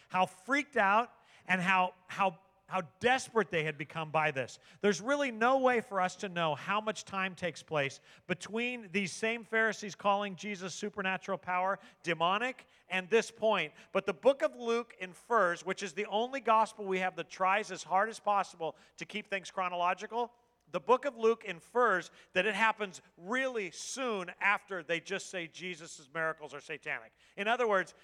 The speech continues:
they just went through the crowd to say, "All that supernatural stuff Jesus does that is convincing you he's really from God, it's from Satan."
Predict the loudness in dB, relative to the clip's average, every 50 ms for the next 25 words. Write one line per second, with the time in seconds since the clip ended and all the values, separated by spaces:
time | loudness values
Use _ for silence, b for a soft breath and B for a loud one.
0 | b b b 0 0 -2 -4 -6 -4 -4 -4 -4 -2 -4 -4 -4 -4 -8 -8 -4
1 | 0 2 2 2 2 0 -2 -2 -2 -2 -2 -2 B B B 4 6 6 4 2
2 | -2 -4 -6 -8 -6 -2 0 2 2 2 2 0 -4 -4 -2 0 -2 -2 -2 -4
3 | -6 -6 -6 -8 -6 -2 0 0 0 0 -2 -6 -8 -8 -8 -10 -6 -2 -2 -2
4 | -2 -2 -6 -6 -4 -4 -4 -4 -4 -2 -2 0 0 0 -2 -4 0 2 4 6
5 | 6 4 2 0 -4 B B B B B -6 -4 -6 -6 -8 -8 -10 -10 -10 -8
6 | -6 -4 -4 -6 -8 -12 -20